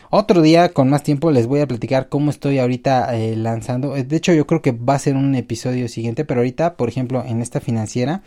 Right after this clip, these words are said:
lanzamos un producto mínimo viable y con el tiempo lo hemos ido puliendo,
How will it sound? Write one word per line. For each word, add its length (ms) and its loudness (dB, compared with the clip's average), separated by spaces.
lanzamos 400 2
un 80 2
producto 320 0
mínimo 320 2
viable 580 0
y 100 -12
con 200 -2
el 80 -2
tiempo 260 -2
lo 100 0
hemos 280 -2
ido 160 -4
puliendo, 480 -4